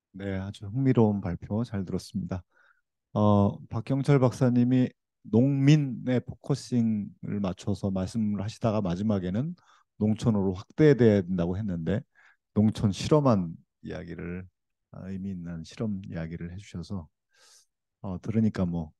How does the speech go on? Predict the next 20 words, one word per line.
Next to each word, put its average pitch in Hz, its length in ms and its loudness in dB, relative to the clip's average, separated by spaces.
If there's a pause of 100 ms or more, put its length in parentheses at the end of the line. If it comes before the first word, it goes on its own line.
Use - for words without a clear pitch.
(360)
가슴이 98 320 -6
뛰고 123 240 -6
그러네요, 87 460 -6
저는. 85 260 -10 (260)
<laughs> 101 480 -8 (840)
어, 117 260 4
근데 165 400 6 (160)
그 143 320 2 (120)
지금 151 360 -2
이제 131 160 4
발표하실 135 580 2
분들은 156 560 -2 (220)
이 120 140 -4
청산면에 170 920 2 (540)
또 113 120 -6
청소년, 175 880 4
기본소득 131 480 -2
혜택 123 220 -4
청소년의 147 1000 -2
어떤 107 560 -4